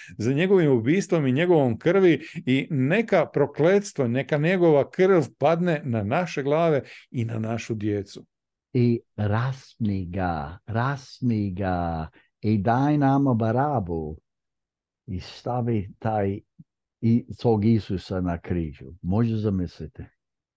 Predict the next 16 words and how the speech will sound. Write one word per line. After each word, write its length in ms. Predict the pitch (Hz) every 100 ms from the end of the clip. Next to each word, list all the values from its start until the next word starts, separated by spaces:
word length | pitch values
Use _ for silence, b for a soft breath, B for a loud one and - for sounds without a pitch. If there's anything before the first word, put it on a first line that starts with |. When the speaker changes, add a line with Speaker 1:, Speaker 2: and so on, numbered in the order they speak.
| _ _ _ _
Speaker 1:
Teško. 360 | 110 98 - _ _ b b b b
Ali 320 | 127 135 123
to 60 | -
mi 400 | - 101 - - -
Speaker 2:
Božji 240 | 127 - 131
Speaker 1:
je, 80 |
to 60 | 139
mi 180 | - 233
je 60 |
Speaker 2:
plan. 0 | -
Speaker 1:
jako 200 | 180 - -
puno 180 | 208 190
Speaker 2:
Bo-, 140 | 117 - _
Božji 320 | 120 117 131
plan. 340 | 127 175 285 226 - _ _ _ _ _ -
Speaker 1:
Da, 400 | 143 233 156